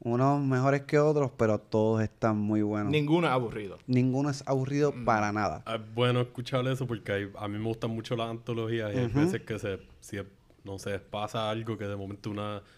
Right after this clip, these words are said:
Speaker 3: sean tres, cuatro historias, una
Speaker 1: Ujú.
Speaker 3: se siente más floja
Speaker 2: Mm.
Speaker 3: o como que no, no la pegan. Y la,
Speaker 1: Exacto.
Speaker 3: o, o hay otras que sobresalen tanto que las otras se ven como que, "Eh", tan sosas.
Speaker 1: Exacto. Pues el director, eh,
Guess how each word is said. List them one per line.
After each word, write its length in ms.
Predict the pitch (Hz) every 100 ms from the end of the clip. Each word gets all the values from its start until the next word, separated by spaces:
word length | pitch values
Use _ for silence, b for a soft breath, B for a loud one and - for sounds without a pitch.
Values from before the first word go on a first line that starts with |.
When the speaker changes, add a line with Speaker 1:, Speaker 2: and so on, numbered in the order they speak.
| b
Speaker 3:
sean 300 | - 107 104 -
tres, 300 | 110 113 107
cuatro 280 | - 107 117
historias, 440 | 120 - 127 120 107
una 220 | 110 113
Speaker 1:
Ujú. 60 | 101 104
Speaker 3:
se 60 |
siente 280 | 104 95 113
más 180 | 107 101
floja 680 | - 104 107 104 101 95 -
Speaker 2:
Mm. 280 | 131 120 107 101
Speaker 3:
o 100 | 104
como 220 | 101 98
que 100 | 95
no, 240 | 95 104
no 220 | 95 101
la 180 | 110 117
pegan. 320 | 117 101 95 87 - _ - -
Y 20 |
la, 60 | 120
Speaker 1:
Exacto. 340 | 107 113 113
Speaker 3:
o, 300 | 110 110 110 107
o 40 |
hay 160 | 110 123
otras 320 | 131 131 135
que 140 | 131
sobresalen 520 | 123 113 107 110 120 120
tanto 240 | 135 127
que 100 | 113
las 120 | 107
otras 240 | 101 107 107
se 60 |
ven 100 | 117
como 220 | 113 113 104
que, 140 | 95 -
"Eh", 320 | 269 269 269 _ b b
tan 160 | - 113
sosas. 440 | - 113 107 104 - _ -
Speaker 1:
Exacto. 460 | 120 104 110 - 92 B B B -
Pues 160 | 139 139
el 240 | 143 135 123
director, 840 | 135 131 131 - 135 151 156 151
eh, 800 | 139 131 123 120 113 104 101